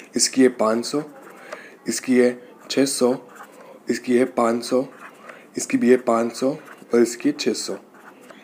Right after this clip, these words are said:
ठीक। अब हमने क्या किया, इन तीनों points की height पाँच सौ है, तो हमने इन तीनों points को एक line से बना दिया,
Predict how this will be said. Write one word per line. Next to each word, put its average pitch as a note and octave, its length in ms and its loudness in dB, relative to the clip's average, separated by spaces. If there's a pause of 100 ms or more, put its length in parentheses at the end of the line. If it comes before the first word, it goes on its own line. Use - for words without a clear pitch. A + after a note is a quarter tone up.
(580)
ठीक। - 180 0 (460)
अब F3+ 120 8
हमने D#3+ 260 4
क्या D#3 160 4
किया, B2+ 320 -2 (200)
इन F3 120 4
तीनों D#3+ 300 2
points C#3 380 0
की - 80 -8
height B2+ 300 -2
पाँच A2 240 0
सौ - 120 0
है, A#2 60 2
तो D#3 140 4
हमने F3 220 6
इन E3+ 180 4
तीनों C#3 300 4
points A#2+ 380 0
को - 140 0 (160)
एक E3 360 4
line A#2 300 2
से - 120 -4
बना A2+ 240 -2
दिया, G2+ 200 -12